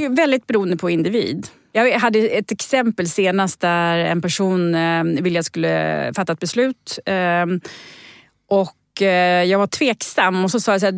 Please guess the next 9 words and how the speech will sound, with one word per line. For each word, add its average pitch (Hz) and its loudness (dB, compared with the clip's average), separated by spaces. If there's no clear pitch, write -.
"Det 214 0
här 226 0
måste 202 0
jag 185 0
nog 170 -2
prata 160 -4
om 160 -4
med, 139 -6
eh, 62 -6